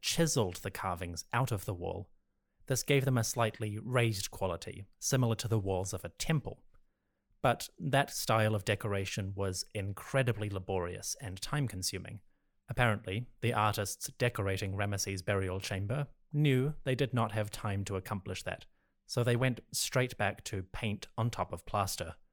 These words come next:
It's an interesting blip after Horemheb's innovations. The art is beautiful, and one particularly noteworthy scene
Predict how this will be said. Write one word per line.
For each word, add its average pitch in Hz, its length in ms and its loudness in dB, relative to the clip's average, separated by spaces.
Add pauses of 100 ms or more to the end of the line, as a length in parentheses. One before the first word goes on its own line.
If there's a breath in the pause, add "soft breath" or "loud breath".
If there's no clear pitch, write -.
(600)
It's - 260 -2
an 143 80 6
interesting 127 680 4
blip 107 280 -2 (140)
after 98 320 -2
Horemheb's 90 600 -2
innovations. 92 800 -4 (920)
The 147 140 2
art 175 200 4
is 135 120 4
beautiful, 98 560 0 (240)
and 113 160 0
one 135 320 4
particularly 113 720 0
noteworthy 95 580 0
scene 98 400 -4